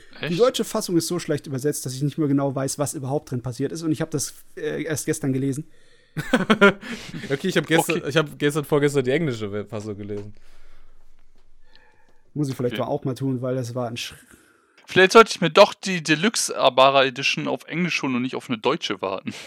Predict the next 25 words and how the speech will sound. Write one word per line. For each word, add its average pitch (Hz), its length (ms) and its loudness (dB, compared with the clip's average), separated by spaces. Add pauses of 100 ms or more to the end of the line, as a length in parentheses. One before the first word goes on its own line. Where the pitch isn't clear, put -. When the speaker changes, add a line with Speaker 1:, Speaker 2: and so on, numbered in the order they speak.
(220)
Speaker 1:
Also 196 200 -2
ich 185 260 -6
würd 208 180 -6
dir, 208 260 2 (140)
wenn 196 260 0
die 214 100 -4
deutsche, 220 340 2 (220)
äh, 196 180 -6
Übersetzung 170 400 0
nicht 165 180 -2
abgedatet 165 480 0
ist, - 160 -6
würde 156 120 0
ich's 156 100 -6
dir 156 80 2
nicht 156 120 0
empfehlen. 135 380 -2
Die 143 80 -2
ist 139 100 -2
noch 151 120 0
schlechter 156 340 0
als 139 80 -4
die - 100 -8
von 143 140 -2
Biomega. 131 540 -2